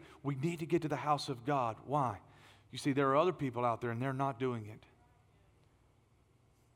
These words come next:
And they're trying to make it on their own. But you,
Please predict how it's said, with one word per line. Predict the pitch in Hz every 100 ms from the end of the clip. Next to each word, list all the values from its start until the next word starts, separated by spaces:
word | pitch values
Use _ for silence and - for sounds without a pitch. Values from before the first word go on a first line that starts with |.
| _ _ _ _
And | 120
they're |
trying | 123 151
to | 127
make | 131 127
it | 135
on | 131
their | 127
own. | 127 107 92 - - _ - _ _ _ _ _ _ _ _ _ _ _ _ _ -
But | 127 113
you, | 127 170 107